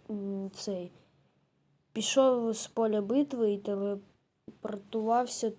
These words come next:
там, де, мабуть, і камерамен Титан, е, будує, м, відновлюється після наслідків таких. Вони хотіли зараз йти в мене, але він, він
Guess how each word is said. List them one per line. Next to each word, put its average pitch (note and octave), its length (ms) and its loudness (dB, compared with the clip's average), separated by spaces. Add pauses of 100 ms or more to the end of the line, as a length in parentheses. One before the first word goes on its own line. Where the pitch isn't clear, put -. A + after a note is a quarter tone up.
(100)
там, A3+ 360 -2
де, G#3 500 0
мабуть, G3 500 -6
і G3+ 220 4
камерамен G3+ 640 -2
Титан, F#3+ 520 -6 (640)
е, F#3 520 -6
будує, F#3+ 600 -6 (180)
м, G3+ 300 -4 (200)
відновлюється F#3+ 880 -4
після F#3+ 340 -10
наслідків F#3 800 -6 (100)
таких. F#3+ 480 -8 (1700)
Вони C4 220 6
хотіли C4+ 420 4
зараз A3 280 4
йти A3+ 340 0
в G#3 220 2
мене, C#4 380 4 (1700)
але G#3+ 280 4
він, D4 440 0 (140)
він G3 400 -6